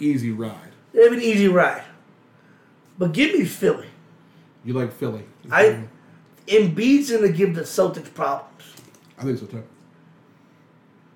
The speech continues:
Speaker 2: Embiid will give them problems.
Speaker 1: Okay. Tell me who you like coming out of the East.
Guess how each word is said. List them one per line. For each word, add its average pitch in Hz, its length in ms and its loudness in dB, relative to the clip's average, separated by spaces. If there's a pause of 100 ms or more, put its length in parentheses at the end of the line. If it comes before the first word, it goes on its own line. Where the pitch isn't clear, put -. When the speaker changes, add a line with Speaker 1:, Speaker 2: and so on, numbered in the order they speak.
(120)
Speaker 2:
Embiid 175 600 -4
will 190 140 4
give 170 220 2
them 160 180 -2
problems. - 680 -12
Speaker 1:
Okay. 117 160 -14 (340)
Tell 165 140 -2
me 151 80 2
who 147 60 2
you 147 120 2
like 135 180 2
coming 131 180 -6
out 123 80 -2
of 117 60 -4
the 120 60 -4
East. 117 220 -10